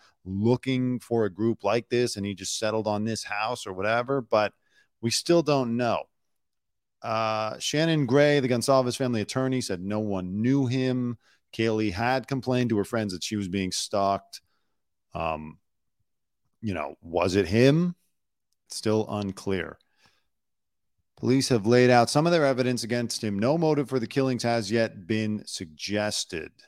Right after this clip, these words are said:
My theory is still something having to do with wanting to test out what he had learned in, uh, in class, basically. That's what I'm going with for now until I see something to prove otherwise.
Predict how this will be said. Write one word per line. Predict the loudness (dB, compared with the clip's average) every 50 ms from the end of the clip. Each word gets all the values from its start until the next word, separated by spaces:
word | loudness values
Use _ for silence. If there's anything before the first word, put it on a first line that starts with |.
| _ _ _ _ _ _ _ _ _ _ _ _ _ _ _ _ _ _ _ _ _ _ _ _ _ _
My | 0 2 4 4 2 2
theory | 0 0 0 0 2 2 0 0 0
is | 0 0 0 -2
still | -4 -4 -2 0 2 4 6 6 6 4 2 0 -2
something | -6 -6 -6 -6 -6 -4 -4 -2
having | 0 0 0 0 0 -2
to | -2 -4
do | -4 -2 -2 0 0 2
with | 0 0 0
wanting | -2 -2 -2 -2 -2 -4 -6
to | -6 -8 -8 -8
test | -6 -4 -4 -4 -4 -4 -4 -2
out | -2 0 -2 -2 -4 _ _
what | -4 -2 0 0
he | 0
had | 0 -2
learned | -2 -4 -4 -4 -6 -6 -8 -10 -14 _ _ _ _ _ _ _ _ _ _ _ _ _ _ _ _ _ _ _ -6
in, | -4 -4 -2 -4 -4 -4 -4 -4
uh, | -4 -4 -4 -4 -2 -2 -2 -2
in | -2 -2
class, | 0 2 4 4 4 4 2 -2 -4 -6 -6 -10 _ _ 2
basically. | 2 2 2 0 -4 -6 -8 -6
That's | 0 2 2 2 4 4
what | 4 6
I'm | 6 4 6 6
going | 4 4 4 2 2
with | 0 -2 -4 -8 -10 -10
for | -8 -6
now | -2 0 0 0 0 0 -2
until | -4 0 2 4 4 4
I | 4 0
see | -2 -4 -4 -4
something | -4 -4 -4 -4 -4 -4 -6 -6 -8
to | -8
prove | -10 _ -2 0 0 0 0 -2
otherwise. | -4 -2 -2 -2 -4 -4 -4 -6 -8 -10